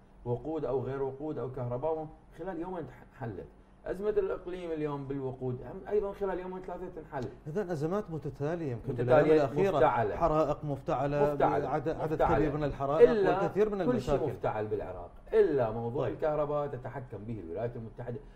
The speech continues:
Speaker 1: بشكل كامل، ولديها فرقها الخاصة التي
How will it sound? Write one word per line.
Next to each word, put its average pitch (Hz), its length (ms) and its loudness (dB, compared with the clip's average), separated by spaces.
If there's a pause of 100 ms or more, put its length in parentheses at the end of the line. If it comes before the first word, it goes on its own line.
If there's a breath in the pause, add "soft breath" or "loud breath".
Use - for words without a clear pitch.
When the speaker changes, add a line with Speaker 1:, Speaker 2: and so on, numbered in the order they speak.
(140 loud breath)
Speaker 1:
بشكل 127 480 -8 (100)
كامل، 135 340 -4 (100)
ولديها 104 460 -6
فرقها 120 580 -8
الخاصة 131 680 -8 (520 loud breath)
التي 120 500 0